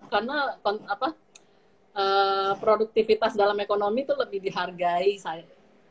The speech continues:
ininya. Jadinya makanya kita semua keluar rumah. Cuman ya itu dengan adanya corona ini semua kita terpaksa harus masuk lagi ke dalam rumah dulu, eh, untuk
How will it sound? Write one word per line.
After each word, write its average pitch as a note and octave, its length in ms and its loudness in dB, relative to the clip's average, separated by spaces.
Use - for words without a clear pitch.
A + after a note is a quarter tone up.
ininya. F#3 420 0
Jadinya F3+ 400 0
makanya G#3 300 0
kita G#3+ 160 4
semua G3+ 240 2
keluar F#3 360 2
rumah. F3+ 300 -4
Cuman A#3 420 -2
ya F3 200 6
itu A3+ 340 8
dengan F3+ 360 -8
adanya F3+ 400 -4
corona F3 420 -4
ini G#3+ 180 -4
semua G#3 340 -2
kita A#3 240 -4
terpaksa F#3 480 -8
harus E3+ 300 -2
masuk E3 320 -6
lagi E3 240 2
ke E3 100 -10
dalam E3+ 240 0
rumah E3 240 -8
dulu, F3 640 8
eh, F3 360 10
untuk F3+ 400 4